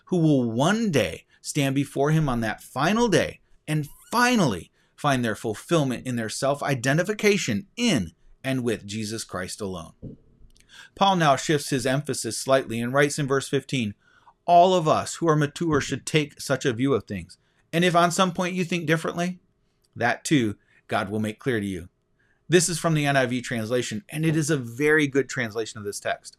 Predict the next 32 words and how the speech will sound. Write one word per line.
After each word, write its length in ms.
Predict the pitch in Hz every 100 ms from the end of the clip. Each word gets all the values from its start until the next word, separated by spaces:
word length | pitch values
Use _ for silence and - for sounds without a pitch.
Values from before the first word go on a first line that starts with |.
| _ _ _
Some 220 | - 151
other 160 | 156 165
translations 760 | 165 156 139 151 165 107 104
that 120 | 110 113
you 100 | 127
might 160 | 127
be 80 | 123
reading 280 | 120 123 117
right 180 | 120 110
now 200 | 117 107
take 200 | 131 127
a 80 |
much 200 | 113 120
more 180 | 143 120
literal 280 | 123 156 135
translation, 640 | - 104 90 92 - 85 _ _ _ _
but 140 | - 170
the 80 | 170
wording 300 | 196 254 214
in 80 |
a 60 | 185
literal 460 | 160 160 170 156 147
word-for-word 600 | 135 147 - 151 135 131
translation 680 | 139 120 117 175 - 123 - - -
is 180 | 185 -
actually 340 | 190 214 165
at 80 | 143
this 160 | 139 -
point 380 | - 202 127 - -
a 60 | 135
bit 180 | 110 -
confusing. 560 | 135 156 123 101 82